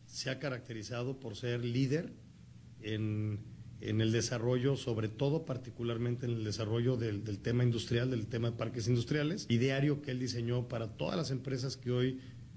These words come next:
son el sustento y el soporte del, de la mentalidad del regiomontano hacer negocio, pues ese es, ese es un poco lo que le queremos transmitir a nuestros inversionistas, al mercado, de no nos llamamos Fibra Monterrey porque nada más inver-, invertimos en Monterrey,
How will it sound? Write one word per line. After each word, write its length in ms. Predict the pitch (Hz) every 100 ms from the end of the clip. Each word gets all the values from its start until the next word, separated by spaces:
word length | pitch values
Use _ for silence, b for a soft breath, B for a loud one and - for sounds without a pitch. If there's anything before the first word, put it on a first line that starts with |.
| -
son 540 | - 120 127 131 131
el 120 | 123 110
sustento 720 | 113 104 139 135 135 139 120
y 100 | 110
el 80 | 101
soporte 640 | 113 107 135 127 - 123
del, 520 | 110 107 104 110 117
de 120 | 113
la 100 | 113
mentalidad 560 | 113 117 107 120 117 127
del 120 | 135
regiomontano 520 | 117 107 107 104 123
hacer 160 | 113 120
negocio, 440 | 117 117 110 143 - B B B B -
pues 180 | 113 127
ese 160 | 123
es, 120 | 135
ese 140 | 143 131
es 80 | 139
un 100 | 139
poco 260 | 139 143
lo 140 | 135 -
que 80 |
le 120 | 120 113
queremos 260 | 131 127
transmitir 580 | - 113 110 113 131 131
a 40 |
nuestros 300 | 123 107 107
inversionistas, 640 | 110 107 - 113 113 123 113
al 100 | 107
mercado, 440 | 107 117 131 147 - B B B B B - -
de 460 | 104 113 110 110 110
no 160 | 135
nos 120 | 147
llamamos 360 | 131 131 131 123
Fibra 180 | 135 127
Monterrey 340 | 120 123 120
porque 280 | 123 110 113
nada 220 | 120 135
más 200 | 135 123
inver-, 340 | 123 113 120 120
invertimos 460 | 113 107 131 120
en 80 | 120
Monterrey, 460 | 117 120 123 156